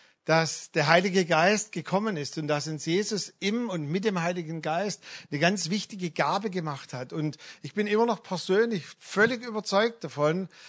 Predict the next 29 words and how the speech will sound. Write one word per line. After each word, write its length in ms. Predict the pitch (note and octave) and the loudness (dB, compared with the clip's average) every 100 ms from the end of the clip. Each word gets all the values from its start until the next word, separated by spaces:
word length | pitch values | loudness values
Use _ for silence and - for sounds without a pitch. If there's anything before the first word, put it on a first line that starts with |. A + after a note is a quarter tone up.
| - - | -16 2
dass 280 | E3 E3+ E3 | 2 4 2
wir 160 | F3 | 2
sowohl 440 | E3 F3+ E3 A3 B3 | 2 0 2 2 4
eine 300 | E3 E3+ - | 0 0 -2
Erfahrung 840 | D3 - - F3+ A3+ C4+ G3 D#3+ | -4 -4 0 2 4 2 -2 -2
des 180 | D#3 D3 | -4 -2
Heiligen 480 | D3 D#3 E3 E3+ | -2 -2 -2 -4
Geistes 480 | D#3 D3 F3 - D#3+ | -2 0 -2 -4 -10
brauchen 560 | - D3 E3 F3 G3+ F3 _ _ _ _ - - | -6 -2 0 0 -4 -6 _ _ _ _ -18 -2
und 200 | G3 A#3 | 0 4
dann 200 | F#3+ G#3 | 2 2
ein 300 | F3 F3+ G3+ | 0 -2 0
Erleben 680 | D#3+ D#3 D#3 F#3+ C4 G#3+ D#3 | 2 2 4 4 4 0 -2
des 160 | D3 | -4
Heiligen 480 | C#3 C#3+ D#3 D3 D#3 | -2 0 0 -2 -4
Geistes 500 | D3 D3 D#3 D3 D3 | -2 -2 -2 -4 -8
im 160 | - E3+ | -6 -4
Alltag, 560 | D#3 D#3 G3+ C3+ C3 | 2 2 2 -2 -4
wie 60 | C3+ | -4
es 60 | - | -8
die 100 | E3 | -8
Franzi 560 | - D#3 G#3 G#3 G#3 - - - | 0 0 0 -4 -6 -8 -18 -4
vorhin 260 | F#3+ F#3 | 2 2
schon 220 | E3+ F3+ | 2 -2
gesagt 440 | D#3+ D#3 F3 F#3 - | -2 0 0 0 -2
hat, 140 | C#3 | -8
flying 560 | - D#3 D3+ G3 G#3 E3 | -6 0 4 4 4 0
high. 320 | F3 G3 G3 - - | 0 0 -2 -6 -14
Wir, 300 | - D#3+ D#3+ | -2 0 0